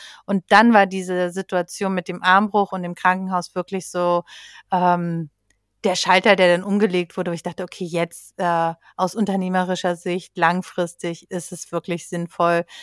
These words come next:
mich jetzt damit zu befassen und es auch wirklich anzugehen. Ich kann das sozusagen nicht immer nur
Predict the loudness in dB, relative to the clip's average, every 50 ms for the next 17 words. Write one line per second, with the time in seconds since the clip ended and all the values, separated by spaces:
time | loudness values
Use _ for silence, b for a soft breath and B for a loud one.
0 | B B B _ _ -6 -4 -4 -2 0 -2 -2 -2 -4 -4 -4 -2 -2 -4 -6
1 | -8 -8 -10 -8 -8 -6 2 4 4 4 6 4 0 0 0 -2 -4 -4 -2 -2
2 | -2 -2 -2 -4 -4 -4 -6 -10 -6 -4 -2 -2 -2 -4 -6 -4 -2 0 0 0
3 | -2 -2 0 0 2 2 2 0 0 -4 -10 -10 -6 0 4 4 6 6 4 0
4 | -2 -4 -4 -2 2 2 2 2 4 6 6 6 6